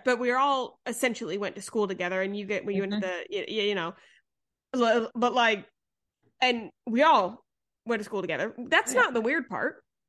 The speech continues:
Speaker 1: Like,
Speaker 2: Yeah.
Speaker 1: "Oh, that's cute. You guys stayed
Speaker 2: Yeah.
Speaker 1: friends since elementary school." Like, man, no,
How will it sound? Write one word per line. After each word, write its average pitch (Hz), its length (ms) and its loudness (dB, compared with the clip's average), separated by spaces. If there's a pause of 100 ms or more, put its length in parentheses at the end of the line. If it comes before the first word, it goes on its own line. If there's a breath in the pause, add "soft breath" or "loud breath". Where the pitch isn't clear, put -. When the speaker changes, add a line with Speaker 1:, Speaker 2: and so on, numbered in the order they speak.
(160)
Speaker 1:
Like, 226 160 4
Speaker 2:
Yeah. - 100 0
Speaker 1:
"Oh, 466 360 6
that's 508 180 0
cute. 370 240 4
You 359 100 2
guys 381 220 -2
stayed 349 320 -2
Speaker 2:
Yeah. 427 160 0
Speaker 1:
friends 349 380 -10
since 339 140 -10
elementary 330 340 -2
school." 330 180 -8
Like, 311 140 -2
man, 320 260 -4
no, 302 440 6